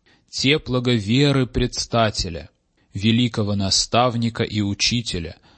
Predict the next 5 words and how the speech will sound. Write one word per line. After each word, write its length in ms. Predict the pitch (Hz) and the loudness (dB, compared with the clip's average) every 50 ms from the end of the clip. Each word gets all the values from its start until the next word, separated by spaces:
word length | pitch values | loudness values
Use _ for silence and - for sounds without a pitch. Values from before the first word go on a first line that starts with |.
| _ _ _ | _ _ _
цевницу 840 | - - - 123 110 92 92 95 104 123 143 156 - - - 143 135 | -4 2 4 4 4 4 2 0 2 2 2 2 0 0 -2 -2 0
всекрасную 1000 | - - - 123 110 - - 104 107 110 117 120 - - - 110 110 107 104 101 | 2 2 2 2 0 -2 0 2 4 4 4 4 2 0 2 2 2 2 2 0
духа, 640 | 92 87 113 117 131 123 - - 87 80 73 - _ _ _ _ _ _ _ _ _ _ _ _ _ _ _ _ _ _ _ _ _ | -2 -2 0 0 2 0 0 -2 -4 -6 -8 -12 _ _ _ _ _ _ _ _ _ _ _ _ _ _ _ _ _ _ _ _ _
златосияющий 1200 | - 98 104 120 123 117 - 123 117 - - 117 107 101 113 120 127 120 120 113 - - - 113 107 | -4 0 2 2 2 2 2 0 0 2 2 0 2 4 4 4 4 4 4 4 2 2 2 2 0
язык, 680 | 95 95 104 95 90 90 101 117 131 135 - - - | 0 -2 -2 -2 0 0 0 0 -2 -2 -4 -12 -18